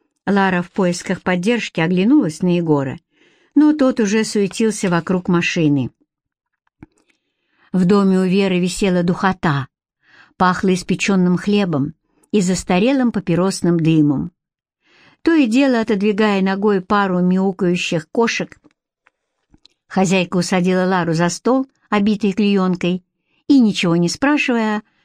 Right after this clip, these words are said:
поставила перед ней трёхлитровую банку молока, стакан и большое блюдо с шанишками.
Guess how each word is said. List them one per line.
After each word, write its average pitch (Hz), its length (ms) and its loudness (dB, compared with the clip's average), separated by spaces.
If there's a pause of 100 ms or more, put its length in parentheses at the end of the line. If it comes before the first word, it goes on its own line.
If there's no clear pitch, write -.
(300)
поставила 254 560 0
перед 208 280 0
ней 233 220 2
трёхлитровую 196 840 0
банку 190 400 0
молока, 175 600 -2 (320)
стакан 196 680 -2 (300)
и 190 100 2
большое 196 440 0
блюдо 196 500 0 (200)
с - 60 -18
шанишками. 151 960 -2